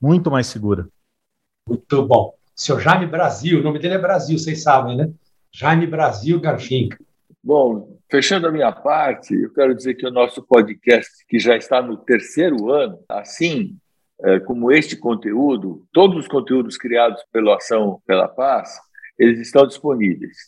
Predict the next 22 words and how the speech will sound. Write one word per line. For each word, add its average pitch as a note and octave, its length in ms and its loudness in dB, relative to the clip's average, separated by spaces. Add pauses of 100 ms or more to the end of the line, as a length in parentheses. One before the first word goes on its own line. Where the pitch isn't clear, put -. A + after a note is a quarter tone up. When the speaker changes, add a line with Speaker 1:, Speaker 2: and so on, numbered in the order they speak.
(160)
Speaker 3:
E, G#2+ 380 2
e A#2+ 160 -2
esse G3 280 0
é E3+ 40 0
um C#3 60 -4
programa C3 580 -2
feito F3 340 -4
pra D#3 240 2
reunir C3+ 360 -4
conversas C#3+ 560 -2
como D#3 260 -6
essas, - 580 -2 (140)
histórias C3+ 800 0 (220)
como A#2 200 0
as A2 100 -2
que A#2+ 120 -2
vocês G#2 520 -2
contam B2+ 560 -4
e F2+ 60 -10
que - 120 -16
vocês F#2 320 0
conhecem, A#2+ 640 0